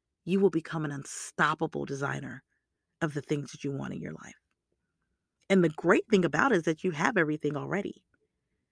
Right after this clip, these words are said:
You may say, "Trika, I don't know how to do." Okay, but you have the know-how inside to know what you don't know so that you can go out and upskill. You can gain the capabilities that you need. You have everything inside of you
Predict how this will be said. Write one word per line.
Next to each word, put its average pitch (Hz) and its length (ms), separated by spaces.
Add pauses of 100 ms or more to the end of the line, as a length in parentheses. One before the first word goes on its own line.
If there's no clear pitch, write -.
(800)
You 190 140
may 214 80
say, 196 160
"Trika, 220 340
I 208 80
don't 240 160
know 220 120
how 214 120
to 202 80
do." 202 240
Okay, 175 280
but 160 180
you 208 80
have 208 180
the 170 80
know-how 170 680 (420)
inside 190 760 (320)
to 175 100
know 175 220
what 170 240
you 170 80
don't 170 360
know 165 400 (160)
so 180 140
that 156 220
you 196 80
can 175 180
go 160 180
out 156 140
and - 160
upskill. - 600 (840)
You 202 120
can 160 240
gain 202 360
the 196 80
capabilities 170 720
that - 240
you 156 80
need. 170 240
You 185 80
have 196 160 (120)
everything 220 400
inside 190 400
of 180 120
you 131 140